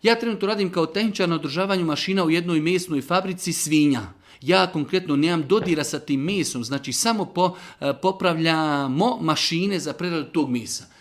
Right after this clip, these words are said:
Čovjek radi, e, kao, e, tehničar,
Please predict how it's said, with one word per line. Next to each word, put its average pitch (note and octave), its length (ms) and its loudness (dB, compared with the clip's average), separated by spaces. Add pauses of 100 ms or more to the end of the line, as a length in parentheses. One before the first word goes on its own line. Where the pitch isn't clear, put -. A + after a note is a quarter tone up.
(120)
Čovjek G3+ 420 4
radi, G3 580 -2 (400)
e, C3+ 260 -4
kao, E3+ 560 2 (260)
e, C3+ 60 -2 (400)
tehničar, G#3 560 2